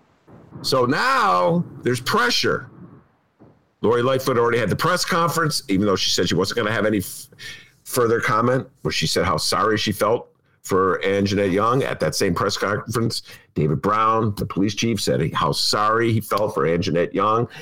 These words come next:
They wanna reach out to Anjanette Young. Now it's like, "Uh-oh. I mean, we gotta pay Anjanette Young?"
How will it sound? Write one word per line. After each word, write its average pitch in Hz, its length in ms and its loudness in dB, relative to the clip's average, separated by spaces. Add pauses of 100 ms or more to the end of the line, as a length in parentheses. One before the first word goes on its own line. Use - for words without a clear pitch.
They - 80 -4
wanna 64 180 0
reach 76 240 0
out 110 220 0
to 98 60 0
Anjanette 107 420 0
Young. 113 320 0 (840)
Now 233 280 2
it's 170 160 -2
like, 107 280 0 (360)
"Uh-oh. 55 880 -2
I - 720 -16
mean, 64 100 0
we 64 80 0
gotta 80 160 0
pay 78 380 -2
Anjanette 143 580 0
Young?" 202 420 0